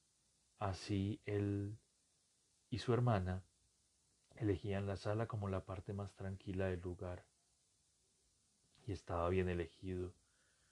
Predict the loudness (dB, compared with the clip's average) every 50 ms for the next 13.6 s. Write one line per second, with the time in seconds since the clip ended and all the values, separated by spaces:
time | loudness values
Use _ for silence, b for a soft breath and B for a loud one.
0 | b b b _ -4 -4 -2 0 0 0 0 0 0 -2 0 0 0 0 0 0
1 | 0 0 2 2 0 0 0 0 0 0 0 -2 -2 -2 -4 -6 -8 -4 -2 -2
2 | 0 0 -2 -2 -4 -8 -8 -8 -6 -6 -4 -6 -6 -6 -4 -2 -2 -2 0 -2
3 | -2 -4 -4 b b b b b b b b b -4 -2 -2 -2 -2 -4 -6 -4
4 | -2 -2 -2 0 2 4 4 4 2 0 -2 -6 -8 -10 b b b b b b
5 | b b _ -2 -2 -2 2 4 4 4 4 4 4 4 2 2 0 -2 -2 -2
6 | 0 2 2 0 0 0 -2 -4 -6 -8 -8 -10 -12 -12 -14 -20 _ _ _ _
7 | _ _ _ _ _ _ _ _ _ _ _ _ _ _ _ _ _ _ _ _
8 | _ _ _ _ _ _ _ _ _ _ _ _ _ _ _ _ _ _ _ _
9 | _ -2 0 4 6 8 8 6 6 2 0 0 0 -2 -2 -6 _ _ _ _
10 | -20 _ -4 -4 -4 -4 -8 _ b b b b b b b b _ _ _ -2
11 | 0 0 4 6 6 6 6 6 2 0 0 -2 -4 -8 -6 -4 -2 -2 0 0
12 | 0 0 0 0 -2 -2 -4 -6 -6 -4 -4 -2 0 0 0 0 0 0 0 0
13 | -2 -2 -2 -4 -2 0 2 2 0 0 -2